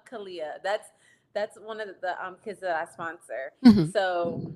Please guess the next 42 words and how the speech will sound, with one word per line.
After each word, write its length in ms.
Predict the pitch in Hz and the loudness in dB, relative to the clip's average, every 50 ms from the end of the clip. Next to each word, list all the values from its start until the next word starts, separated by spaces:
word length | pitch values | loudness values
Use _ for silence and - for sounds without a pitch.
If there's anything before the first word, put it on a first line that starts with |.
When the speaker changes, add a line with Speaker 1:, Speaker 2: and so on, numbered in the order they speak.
| - _ | -16 _
Speaker 1:
her 220 | - - 240 247 | -2 0 2 2
car's 360 | 247 254 262 226 214 208 208 - | 2 0 0 0 0 0 -2 -6
there. 200 | 190 180 180 180 | -8 -8 -6 -8
It's 140 | 185 - - | -8 -10 -12
in 60 | 196 190 | -14 -14
the 80 | 190 | -14
booth, 440 | 175 170 185 180 180 175 180 175 175 - - | -12 -10 -10 -8 -6 -8 -8 -10 -12 -12 -10
and 340 | 165 170 165 165 160 160 | -8 -6 -6 -6 -6 -6
I'm 140 | 156 165 170 | -6 -6 -4
gonna, 360 | 180 196 190 190 185 175 170 170 - _ _ _ _ _ - | -4 -4 -4 -2 -2 -2 -4 -6 -10 _ _ _ _ _ 2
this 160 | 202 233 226 | 2 2 2
is 60 | 220 | 2
her 140 | 240 233 202 - | 0 0 2 4
first 300 | 226 214 202 196 - - | 4 4 4 2 -2 -6
year, 320 | 185 160 151 147 147 170 - | -6 -4 -4 -4 -6 -4 -2
so 80 | - | -2
I'm 80 | 180 196 | -2 -2
gonna 140 | 202 196 190 | -2 -4 4
Speaker 2:
Oh, 60 | 170 | 8
Speaker 1:
walk 240 | - - 196 214 233 | 10 10 10 10 8
with 80 | 233 | 4
Speaker 2:
okay. 140 | 220 196 190 202 | 0 -2 0 0
Speaker 1:
her 360 | 190 180 190 196 208 214 208 | 2 2 4 4 4 4 4
and 340 | 202 185 180 196 202 202 202 - _ _ _ | 2 0 -4 -6 -8 -10 -14 -16 _ _ _
show 220 | - - 349 370 | 0 2 2 4
her 120 | 392 392 403 | 4 2 -2
the 80 | 381 349 | -2 0
ropes 460 | 302 311 285 214 175 - - - - | 2 2 2 2 0 -6 -12 -16 -16
and 120 | 196 190 185 | -16 -16 -12
stuff. 340 | - - 127 - 58 - - | -10 -8 -6 -6 -8 -10 -12
So 80 | - 349 480 | -10 -8 -6
Speaker 2:
Yeah. 280 | - - - - - - - - - - - - _ _ _ | -6 -6 -6 -6 -8 -10 -12 -14 -18 -20 -20 -20 _ _ _
Speaker 1:
yeah. 420 | - 359 427 494 415 - - - - - | -14 -12 -10 -10 -10 -10 -10 -10 -10 -10
Speaker 2:
Yeah. 540 | 359 349 330 277 226 202 196 185 185 175 | -12 -12 -10 -2 4 6 6 8 6 6
Speaker 1:
This 160 | 185 240 - - | 4 4 4 4
year's 140 | 294 262 | 2 2
Speaker 2:
Well, 80 | 240 - | 2 0
Speaker 1:
kinda 160 | - - 196 | -2 -2 0
all 180 | - 151 180 180 | 2 2 2 2
about 240 | 170 170 160 170 - | 2 2 0 -2 -2
her. 240 | 165 - - - - _ _ | -6 -6 -6 -8 -14 _ _
<laughs> 80 | _ | _